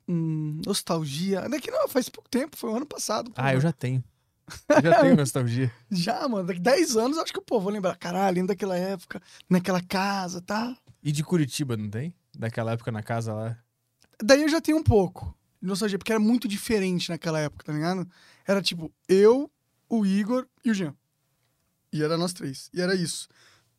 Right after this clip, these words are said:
Speaker 1: Todo dia lá, conversando entre a gente, pensando, "Nossa, será que vai dar certo? Será que não sei o quê? Olha, deu du-,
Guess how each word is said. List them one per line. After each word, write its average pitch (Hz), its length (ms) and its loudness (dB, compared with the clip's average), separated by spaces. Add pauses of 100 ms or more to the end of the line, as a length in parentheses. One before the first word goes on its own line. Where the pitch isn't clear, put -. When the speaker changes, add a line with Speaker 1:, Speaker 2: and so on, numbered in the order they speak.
(140)
Speaker 1:
Todo 208 220 -2
dia 202 260 0
lá, 202 300 0 (540)
conversando 214 440 2
entre 208 120 -2
a 190 40 -4
gente, 220 280 -2
pensando, 220 420 2
"Nossa, 277 280 0
será 254 200 -6
que 269 100 -12
vai 269 140 -4
dar 254 120 -2
certo? 247 360 -2
Será 240 220 -2
que 247 80 -8
não 240 80 -8
sei 247 160 -4
o 214 80 -10
quê? 233 360 -4 (320)
Olha, 269 220 6
deu 254 180 2
du-, 190 220 -4